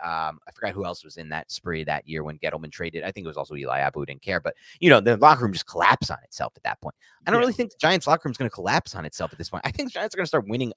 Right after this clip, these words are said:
Speaker 1: a surprising amount of games, by the way, down the stretch. So it's, like, almost the opposite.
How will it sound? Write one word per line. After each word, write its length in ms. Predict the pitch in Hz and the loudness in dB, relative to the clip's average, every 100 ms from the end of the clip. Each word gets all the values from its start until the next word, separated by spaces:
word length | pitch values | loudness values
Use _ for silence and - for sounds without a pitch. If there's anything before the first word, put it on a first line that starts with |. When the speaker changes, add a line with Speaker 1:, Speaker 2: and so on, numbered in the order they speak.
| - | -10
Speaker 1:
a 80 | 98 | -10
surprising 520 | - 87 98 113 107 | -10 -6 -4 -4 -4
amount 160 | 101 | -6
of 80 | 78 | -6
games, 240 | 92 98 82 | -6 -6 -4
by 120 | 78 | -4
the 80 | 78 | -4
way, 120 | 73 | -4
down 140 | 71 - | -8 -14
the 60 | |
stretch. 300 | - 117 98 - | -6 -2 -2 -4
So 160 | - - | -18 -16
it's, 140 | - | -10
like, 140 | 92 - _ - | -10 -12 _ -6
almost 160 | 139 113 | -4 2
the 80 | |
opposite. 440 | 113 117 82 - | 4 4 0 -12